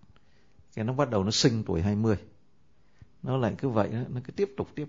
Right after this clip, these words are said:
tục vậy đó. Mà đó là nói trong một cái năm cho thấy rõ,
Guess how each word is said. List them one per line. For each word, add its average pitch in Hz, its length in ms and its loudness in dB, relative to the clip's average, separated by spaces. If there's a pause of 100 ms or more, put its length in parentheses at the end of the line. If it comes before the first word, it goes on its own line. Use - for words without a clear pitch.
tục - 200 -10
vậy - 120 -14
đó. - 60 -14 (2750)
Mà 104 1120 8 (1160)
đó 123 180 8
là 156 120 6
nói 113 360 4
trong 135 240 2
một 113 100 2
cái 143 100 2
năm 131 260 4
cho 135 100 2
thấy 143 200 2
rõ, 131 300 0